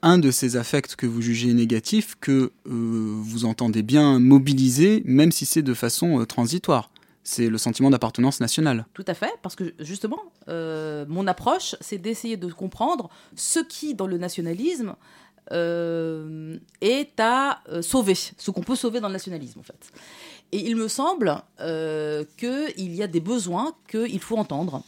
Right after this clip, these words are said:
Speaker 2: Il faut entendre le besoin, euh, de se sentir protégé. Il faut entendre le besoin, euh, d'avoir, dans un monde, effectivement, qu'on n'arrive plus à lire, qui est angoissant, euh, dans la mondialisation, effectivement, euh, on ne sait pas où on va, on est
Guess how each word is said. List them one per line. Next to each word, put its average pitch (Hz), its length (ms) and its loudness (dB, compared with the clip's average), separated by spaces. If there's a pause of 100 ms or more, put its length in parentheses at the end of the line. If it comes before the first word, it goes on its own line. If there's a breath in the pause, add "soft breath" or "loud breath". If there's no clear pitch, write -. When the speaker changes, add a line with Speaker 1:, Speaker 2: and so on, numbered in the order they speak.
Speaker 2:
Il 202 100 0
faut 196 220 -4
entendre 240 380 0
le 226 80 4
besoin, 180 500 0 (100)
euh, 165 360 -10 (180)
de 170 220 -8
se - 120 -16
sentir 180 280 -10
protégé. 208 440 -6 (600 soft breath)
Il 190 140 -2
faut 233 460 -2 (100)
entendre 190 340 -2
le 196 60 2
besoin, 196 640 -4
euh, 170 300 -10
d'avoir, 180 460 -2
dans 226 240 2
un 208 60 4
monde, 226 260 4
effectivement, 196 460 -4
qu'on 185 180 -4
n'arrive 170 240 -2
plus 330 200 4
à 220 60 6
lire, 185 400 4 (400 soft breath)
qui 202 160 2
est - 20 6
angoissant, 180 560 2 (420 soft breath)
euh, 151 540 0
dans 185 140 4
la 202 100 4
mondialisation, 180 600 2
effectivement, 202 480 -4 (460 loud breath)
euh, 160 180 0
on - 40 -2
ne 220 40 0
sait 226 140 0
pas 226 100 0
où 208 80 0
on 175 80 0
va, 196 380 0
on 202 180 -2
est 196 320 -2